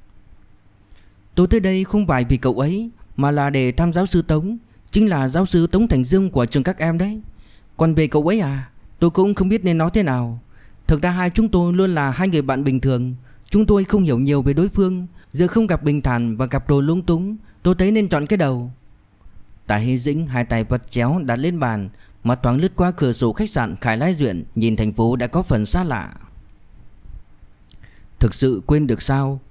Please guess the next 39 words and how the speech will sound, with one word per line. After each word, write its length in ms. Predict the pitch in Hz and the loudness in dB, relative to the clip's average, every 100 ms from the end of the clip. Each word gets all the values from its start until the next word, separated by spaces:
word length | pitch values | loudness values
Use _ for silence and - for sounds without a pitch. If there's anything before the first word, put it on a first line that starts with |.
| - | -2
chính 160 | 131 | 0
cô 320 | 131 131 127 110 | 2 2 2 0
cũng 260 | 123 139 | 0 0
không 200 | 143 127 | 0 0
nói 160 | 123 123 | 2 2
rõ 180 | 123 160 | 0 0
được. 280 | 143 95 - - _ - - - _ - - - | 0 -2 -8 -20 _ -20 -20 -20 _ -20 -20 -2
Đôi 180 | 135 139 | 2 2
này 220 | 113 107 | 2 0
đúng 200 | 123 180 | 0 0
là 120 | 135 | 0
kỳ 200 | - 131 | 0 0
cục, 280 | 127 - - - - - - | 2 -2 -2 -18 -20 -20 -4
Tống 180 | 117 135 | 0 2
Tử 100 | 120 | 2
Oánh 360 | 107 110 123 | 2 0 -2
đang 180 | 120 127 | 0 0
nghĩ 120 | 143 | 0
như 160 | 180 190 | 0 0
vậy. 300 | 131 95 78 - - - - | 0 -2 -6 -14 -20 -20 -2
Cô 140 | 113 | 0
khó 180 | 127 123 | 2 -2
khăn 280 | - 123 123 | 0 0 2
mới 120 | 156 | 2
liên 200 | 190 185 | 2 2
hệ 160 | 147 | 0
được 260 | 113 131 123 | 0 -2 0
với 180 | 110 139 | -2 0
giáo 180 | 131 156 | 2 0
sư 180 | - | 0
Tả 260 | 190 113 101 | 0 0 0
và 220 | 101 107 | 0 0
Tả 160 | 101 98 | 0 0
Hy 180 | 120 143 | 0 0
Dĩnh. 340 | 147 151 196 - - - - - - - | -2 -4 -6 -14 -20 -20 -20 -20 -20 0
Trùng 160 | 127 | 2
hợp 220 | 123 117 | 2 0
thế 120 | - 175 | 0 2
nào, 360 | 123 104 95 | 0 -2 -4